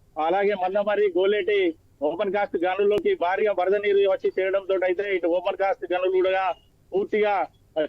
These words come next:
చెరువులను అయితే తరపిస్తున్న పరిస్థితులు అయితే ఉన్నాయి. దాదాపుగా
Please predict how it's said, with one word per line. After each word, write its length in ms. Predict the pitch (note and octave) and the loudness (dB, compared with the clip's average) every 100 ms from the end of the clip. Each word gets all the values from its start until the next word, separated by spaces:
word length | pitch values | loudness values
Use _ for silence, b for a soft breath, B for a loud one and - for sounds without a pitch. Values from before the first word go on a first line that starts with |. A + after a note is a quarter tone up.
| F#3 | 0
చెరువులను 240 | F#3+ G#3 | 0 0
అయితే 200 | G3+ G#3 | 0 0
తరపిస్తున్న 640 | F#3 F3+ F#3 G3 F#3+ F#3+ | 0 0 2 2 2 -2
పరిస్థితులు 460 | F3+ F3 F3 G3+ G3+ | -2 -2 -2 0 0
అయితే 180 | F#3 G3 | 0 0
ఉన్నాయి. 320 | F#3+ G3 G#3+ | 0 0 0
దాదాపుగా 720 | F3 F3 G3+ G3+ G#3 G#3+ | 0 -2 -2 0 0 0